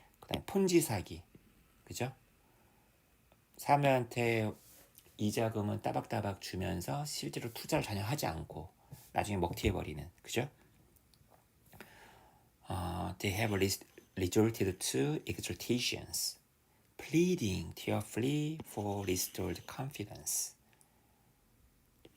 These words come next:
간청, 경고, 한사코 막 조르는 거? 여기에 의존했다는 거예요. 눈물을 막 쏟으면서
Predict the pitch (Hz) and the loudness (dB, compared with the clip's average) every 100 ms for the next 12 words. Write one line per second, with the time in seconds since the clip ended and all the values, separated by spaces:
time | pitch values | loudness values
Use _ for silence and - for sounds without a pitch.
0 | - - - - - _ _ - _ _ | -20 -20 -20 -20 -20 _ _ -20 _ _
1 | _ - _ _ _ _ _ _ _ _ | _ -20 _ _ _ _ _ _ _ _
2 | _ _ _ - - - _ - - 123 | _ _ _ -20 -20 -20 _ 0 4 4
3 | 139 - 185 - - - - - _ _ | 4 0 0 -4 -14 -18 -20 -20 _ _
4 | _ _ - - - - - - - 113 | _ _ -20 -20 -20 -20 -20 -16 0 2
5 | 123 123 180 247 - - - - - - | 4 4 4 2 -8 -18 -18 -20 -20 -20
6 | - - - - _ - 160 160 156 151 | -20 -20 -20 -20 _ 0 2 2 2 0
7 | 123 - - - - _ _ _ _ - | -2 -6 -10 -12 -18 _ _ _ _ -20
8 | _ _ - 120 143 131 120 165 208 - | _ _ 4 6 6 4 2 0 0 -8
9 | - - _ - 107 127 143 107 113 98 | -20 -20 _ 2 6 8 8 8 8 4
10 | 92 92 85 82 82 80 80 98 _ _ | 2 0 -2 -4 -6 -8 -10 -14 _ _
11 | - - _ - 110 120 131 131 127 110 | -20 -20 _ 0 4 4 4 4 4 2
12 | 101 - 127 117 95 87 85 85 | 0 0 2 2 2 0 -4 -10